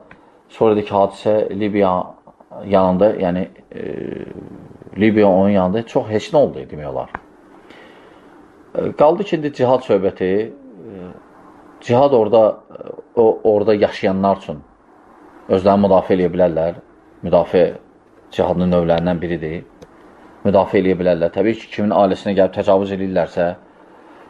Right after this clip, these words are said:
təhqir eləyirlərsə, özlərini müdafiə eləyə bilərlər. Amma yenə qaldı ki, təbii ki, bu İslami hərəkat deyil. İslami hərəkat deyil. Çünki İslamda islah yolu bu cür olmur. Təbii ki, indi bu başlayıb, bu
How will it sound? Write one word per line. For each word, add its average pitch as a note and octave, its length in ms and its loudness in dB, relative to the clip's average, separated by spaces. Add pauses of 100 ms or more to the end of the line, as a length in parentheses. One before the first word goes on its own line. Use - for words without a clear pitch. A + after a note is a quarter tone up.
(120)
təhqir G2 320 -2
eləyirlərsə, G2 540 2
özlərini B2 260 2
müdafiə A2+ 300 2
eləyə G#2 160 -2
bilərlər. E2+ 340 -2 (1200)
Amma D#3 220 4
yenə D#3+ 240 4 (320)
qaldı B2 320 4
ki, A#2+ 140 -2 (260)
təbii C3 240 -2
ki, A2+ 100 -12
bu A2 120 0 (100)
İslami G#2+ 400 0 (180)
hərəkat G2+ 460 -2
deyil. E2+ 320 -2 (1120)
İslami F#2+ 380 2
hərəkat F2+ 360 -4
deyil. D#2+ 280 -2
Çünki F2 400 -8
İslamda F#2 460 0 (840)
islah A2 380 -2
yolu E2+ 360 -2
bu G#2+ 100 -4
cür G#2 140 -4
olmur. G2 460 0
Təbii D#3 240 -4
ki, - 120 -10
indi C3 140 -4
bu A#2 160 -4
başlayıb, A2 540 -2
bu G2 140 -4